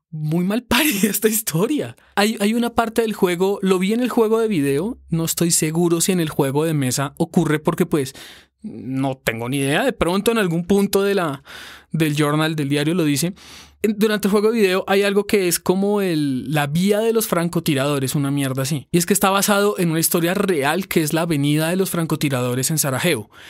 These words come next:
Era una calle que comunicaba dos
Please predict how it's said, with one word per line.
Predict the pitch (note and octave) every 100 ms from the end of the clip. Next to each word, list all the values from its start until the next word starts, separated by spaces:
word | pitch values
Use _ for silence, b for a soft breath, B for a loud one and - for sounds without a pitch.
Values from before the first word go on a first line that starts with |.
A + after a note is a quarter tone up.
| B B B _
Era | F#3
una | G3 G#3+
calle | A3 G3+ G3+ -
que | -
comunicaba | F#3+ F#3+ E3+ - D3+ D3 D3+ -
dos | D#3 D3+ E3 F3 - -